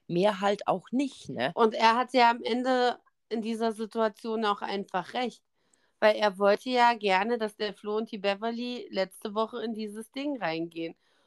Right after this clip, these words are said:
Speaker 2: Und das hat
Speaker 1: Mhm.
Speaker 2: ja nichts damit zu tun, dass die, ähm, Brenda jetzt unbedingt zeigen muss, wie sehr sie die Valentina nicht leiden kann.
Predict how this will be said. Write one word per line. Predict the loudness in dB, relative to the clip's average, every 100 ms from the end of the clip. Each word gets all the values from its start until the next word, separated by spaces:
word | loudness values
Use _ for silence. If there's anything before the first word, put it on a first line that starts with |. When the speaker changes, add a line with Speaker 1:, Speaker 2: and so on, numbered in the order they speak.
| _
Speaker 2:
Und | -2
das | -2 2
hat | 2 2
Speaker 1:
Mhm. |
Speaker 2:
ja |
nichts | -2 -2 0
damit | 2 2 0 -6
zu | -16
tun, | -10 -6 -6 -10 _ _ _ -2
dass | -2 0
die, | -2 2 2 2
ähm, | 6 6 8 6 2 -2 -6 -8 -4
Brenda | 2 2 2 2
jetzt | 0 -2
unbedingt | -8 -8 -6 -8 -4
zeigen | -2 -2 -2
muss, | -6 -8
wie | -8
sehr | -2 -2
sie | -4 -12
die | -2
Valentina | 0 0 -2 -8 -10 -8
nicht | -8 -4
leiden | -2 -2 -4
kann. | -8 -10